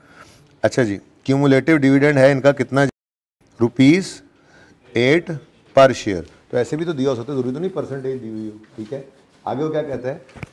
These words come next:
Conversion क्या है? Each preference share is convertible into two ordinary shares। ये तो बहुत simple सी calculation थी, ठीक है ना? तो preference shares के denominator में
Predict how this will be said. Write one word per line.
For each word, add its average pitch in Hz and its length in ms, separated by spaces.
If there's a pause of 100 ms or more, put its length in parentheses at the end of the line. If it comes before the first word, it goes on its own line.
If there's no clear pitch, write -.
(180)
Conversion 123 440
क्या 135 200
है? - 220
Each 165 340
preference 139 540
share 127 320 (400)
is 143 220
convertible 131 640
into 117 260 (420)
two 135 220
ordinary 101 480
shares। 98 260
ये - 60
तो 165 100
बहुत 151 240
simple 139 400
सी 107 120
calculation 92 580
थी, 87 100
ठीक 147 200
है 151 60
ना? 147 120 (420)
तो 117 80
preference 131 520
shares 147 220
के 160 120
denominator 127 760
में 123 280